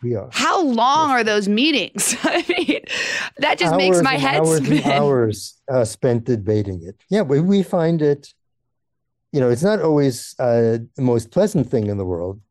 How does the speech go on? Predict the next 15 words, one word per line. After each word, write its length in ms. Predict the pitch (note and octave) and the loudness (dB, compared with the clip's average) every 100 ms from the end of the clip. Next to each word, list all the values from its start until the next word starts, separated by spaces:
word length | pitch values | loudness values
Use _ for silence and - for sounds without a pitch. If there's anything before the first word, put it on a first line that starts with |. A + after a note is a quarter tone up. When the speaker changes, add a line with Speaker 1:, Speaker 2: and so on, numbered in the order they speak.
| - | -6
Speaker 1:
but 160 | B2 B2 | -2 0
it's 160 | A2+ | 0
definitely 600 | - D3+ D3 - E3 C3+ A#2+ | -2 -4 -4 -4 -4 -2 -2
the 100 | A2+ | 0
most 260 | A2+ A2 | -2 -2
engaging 640 | A2+ G2+ G2 F#2+ F#2 E2+ - | -6 -4 -4 -6 -8 -16 -16
thing 200 | A2 A2 - _ | -20 -20 -20 _
because, 500 | - B2 C3+ A#2 A2 - _ _ _ _ _ _ _ - | -14 -6 -2 -2 -6 -18 _ _ _ _ _ _ _ -4
you 80 | D3 | -2
know, 80 | |
the 100 | B2+ | 0
people 260 | A#2+ G3 E3+ | 0 -2 0
that, 180 | B2+ B2 - - | 0 0 -6 -10
uh, 200 | C3+ A2+ A2 | -4 -4 -4
that 300 | A#2 A2 G#2+ | -2 -2 -2